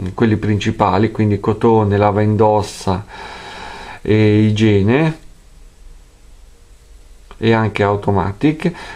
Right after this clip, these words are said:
quando viene inserito il prelavaggio fa solo uno spunto di centrifuga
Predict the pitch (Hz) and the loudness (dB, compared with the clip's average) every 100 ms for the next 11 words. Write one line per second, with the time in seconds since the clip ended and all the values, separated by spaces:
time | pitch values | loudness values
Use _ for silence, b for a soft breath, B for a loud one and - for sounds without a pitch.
0 | B - 135 139 135 120 117 110 104 - | B 0 2 2 2 4 4 4 2 2
1 | 123 127 120 110 - 113 123 117 - 98 | 4 4 4 2 2 2 2 0 0 0
2 | - - 135 131 110 110 104 92 92 92 | 0 -4 0 0 2 2 2 2 2 0
3 | 92 107 151 156 156 147 143 139 135 - | 0 0 0 0 2 4 4 2 0 0
4 | 131 131 110 - 110 107 - 107 104 104 | 2 2 2 0 0 0 0 0 0 -2
5 | 95 101 104 101 | -2 -2 0 0